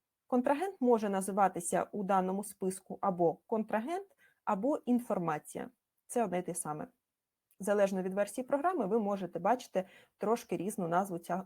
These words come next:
даного поля. І, наприклад, ми обираємо «Інформація», «Завершити редагування». І ми бачимо, що у нас список відсортувався за алфавітом, за полем «Інформація».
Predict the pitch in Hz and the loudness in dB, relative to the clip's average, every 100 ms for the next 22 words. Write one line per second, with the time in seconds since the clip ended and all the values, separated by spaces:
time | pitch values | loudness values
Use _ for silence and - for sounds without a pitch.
0 | - 180 196 190 170 - 156 147 - _ | -6 -2 0 0 -4 -8 -6 -6 -8 _
1 | _ _ - - _ 359 330 - 254 226 | _ _ -20 -20 _ 0 0 4 4 4
2 | 196 233 214 214 180 165 - 233 - 302 | 2 2 2 2 0 -2 -2 -4 -4 -6
3 | 392 - 302 294 _ _ - 220 202 175 | -6 -6 -8 -8 _ _ -4 2 4 2
4 | - - - - - 226 185 190 247 311 | 0 -8 -6 -8 -2 -2 0 -2 -2 -4
5 | 359 320 311 _ _ _ _ _ 349 311 | -4 -8 -12 _ _ _ _ _ -4 2
6 | 254 262 262 226 220 202 214 202 202 - | 4 2 2 -2 -2 -4 0 -2 -4 -4
7 | 330 - - 220 - 185 180 233 254 196 | -4 -4 -8 -8 -8 -8 2 2 2 0
8 | 220 220 208 233 302 349 339 339 196 202 | 4 4 2 -4 -4 -2 -4 -4 -4 0
9 | 233 - 208 254 240 226 202 190 180 156 | -2 0 2 2 0 -4 -4 -2 0 -2
10 | - - | -6 -12